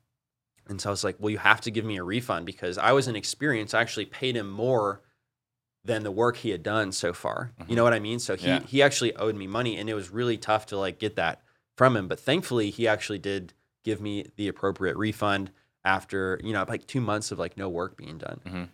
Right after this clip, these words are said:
Speaker 1: So then I had to go ask around. It's like, "Who can bail me out of this situation?" It's like, I don't have more money to get this job done. And then somebody actually introduced me to, uh, someone named Keith.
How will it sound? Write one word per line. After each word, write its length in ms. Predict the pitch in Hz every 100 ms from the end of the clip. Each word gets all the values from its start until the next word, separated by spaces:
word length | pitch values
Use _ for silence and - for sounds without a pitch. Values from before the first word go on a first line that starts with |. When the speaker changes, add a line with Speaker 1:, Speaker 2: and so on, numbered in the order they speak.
| _ -
Speaker 1:
So 120 | 135
then 180 | 160 151
I 100 | 131
had 180 | 135
to 60 | 120
go 180 | 117 110
ask 300 | 107 110 -
around. 180 | 113 120
It's 100 | 110
like, 220 | 101 - _ _ -
"Who 100 | 151
can 180 | 156 120
bail 180 | 117 117
me 140 | 117
out 100 | 104
of 60 | 98
this 100 | 92
situation?" 640 | 107 95 90 98 123 90
It's 140 | 87 104
like, 140 | 101
I 80 | 123
don't 100 | 131
have 260 | 120 117 101
more 240 | 110 110
money 340 | 95 101 113 90
to 160 | -
get 240 | 92 87 -
this 160 | 87
job 380 | - 107 131 127
done. 320 | 87 76 - - _ _ _ -
And 180 | 110 110
then 180 | 107 104
somebody 440 | - 123 120 107
actually 500 | 101 104 - 101 98
introduced 460 | 101 95 98 101 -
me 100 | 95
to, 480 | - 104 95 95 90
uh, 240 | 90 90
someone 300 | - 139 147
named 240 | 135 123 120
Keith. 480 | - 135 117 -